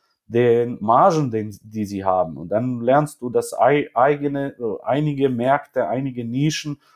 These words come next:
größere Margen haben, dass die anderen komplett kleinere, äh, Margen haben.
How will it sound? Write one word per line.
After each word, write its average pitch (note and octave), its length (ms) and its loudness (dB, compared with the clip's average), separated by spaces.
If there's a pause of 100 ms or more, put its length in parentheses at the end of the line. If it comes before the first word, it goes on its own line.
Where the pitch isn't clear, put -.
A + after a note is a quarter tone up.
(120)
größere C3+ 480 2
Margen C3+ 420 2
haben, G2 240 -4
dass F#2+ 180 -8
die G#2+ 140 -8
anderen C3 500 -2
komplett C3+ 440 -4
kleinere, C3 720 0
äh, E2 200 -8
Margen F#2+ 400 -6
haben. F#2+ 360 -4